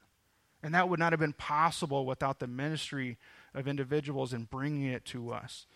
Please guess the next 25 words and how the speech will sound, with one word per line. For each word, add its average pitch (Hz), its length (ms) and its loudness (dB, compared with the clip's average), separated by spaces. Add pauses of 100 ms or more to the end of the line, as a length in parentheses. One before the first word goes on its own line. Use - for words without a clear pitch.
(240)
So - 140 2
you 170 80 6
see, 185 180 0
Jesus 190 360 4
himself 180 420 6
empowered 170 840 6 (540)
the 151 80 0
followers 170 640 4
to 147 100 -2
carry 190 500 2
out 165 220 4
that 156 140 4
work 170 360 0
that 170 160 0
he 143 280 -6
began 160 680 -6 (1120)
while 127 320 2
here 180 320 2
on 139 160 4
earth 160 240 2
in 123 100 -2
preparation 143 600 -2
for 127 220 -4
his 120 200 -4
return. 147 400 -8